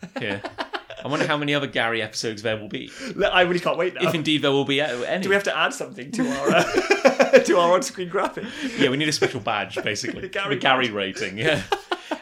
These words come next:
Speaker 1: Um, well, what about Shinji's score?
Speaker 2: Well, he performed pretty admirably in this episode.
Speaker 1: Yeah.
Speaker 2: Standard. He didn't act in the Shinji way that we defined at the beginning of this series. So I,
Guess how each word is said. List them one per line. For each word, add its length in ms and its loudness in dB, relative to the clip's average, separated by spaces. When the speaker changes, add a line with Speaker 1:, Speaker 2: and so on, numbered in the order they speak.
Speaker 1:
Um, 400 4
well, 260 0
what 160 -4
about 160 0
Shinji's 460 -4
score? 280 -10
Speaker 2:
Well, 300 0
he 260 -4
performed 480 -6
pretty 200 -6
admirably 420 -8
in 80 -14
this 120 -16
episode. 380 -12
Speaker 1:
Yeah. 180 -2
Speaker 2:
Standard. 380 -8
He 100 -8
didn't 320 -6
act 440 -4
in 100 -12
the 80 -10
Shinji 760 -10
way 200 -4
that 80 -10
we 160 -12
defined 500 -10
at 80 -16
the 80 -18
beginning 300 -10
of 80 -14
this 180 -14
series. 300 -10
So 420 0
I, 380 0